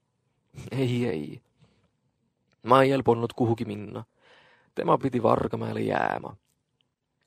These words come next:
Sellepärast sõtkubki ta nii kurjalt ja meeleheitlikult vokki, nagu oleks selle tallalaud milleski süüdi. „Kas otsid tulevaks kevadeks endale kuhugi mõisa moonamehe koha?“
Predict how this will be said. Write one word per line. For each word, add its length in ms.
Sellepärast 560
sõtkubki 480
ta 80
nii 300
kurjalt 480
ja 60
meeleheitlikult 880
vokki, 420
nagu 160
oleks 300
selle 140
tallalaud 800
milleski 420
süüdi. 420
„Kas 160
otsid 320
tulevaks 580
kevadeks 440
endale 320
kuhugi 400
mõisa 640
moonamehe 500
koha?“ 340